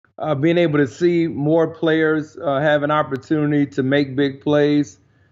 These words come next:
Uh, I thought more players, uh, that were asked to be in different roles or maybe expanded roles depending on, uh, playing time and getting an opportunity in more situations, whether that's a third down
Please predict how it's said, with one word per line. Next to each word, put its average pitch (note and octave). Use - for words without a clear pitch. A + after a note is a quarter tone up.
Uh, D3+
I C#3+
thought D3+
more D#3
players, D#3
uh, C3+
that C#3
were C#3+
asked D#3+
to D#3+
be D3+
in C#3
different D3+
roles D3
or C#3+
maybe D3
expanded D3+
roles D3+
depending C#3+
on, C#3
uh, C#3
playing D#3
time D#3
and B2
getting F3
an F3
opportunity F3
in D3+
more E3+
situations, D#3+
whether C3+
that's C#3
a B2+
third C#3+
down D3